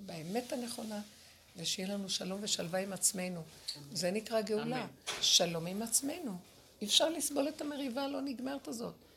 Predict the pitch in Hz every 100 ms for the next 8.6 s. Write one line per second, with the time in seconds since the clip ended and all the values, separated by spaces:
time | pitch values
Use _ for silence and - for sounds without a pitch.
0 | - 190 175 190 254 381 - 349 349 349
1 | 302 370 359 175 - - - - - -
2 | - - - - 202 240 262 285 294 294
3 | 415 277 170 - - - - 185 160 165
4 | 180 170 208 220 247 233 427 403 196 -
5 | - 202 - 196 226 294 392 220 170 -
6 | 202 196 214 202 262 392 196 - - _
7 | - - - - 202 262 - - 233 -
8 | 170 - 214 277 277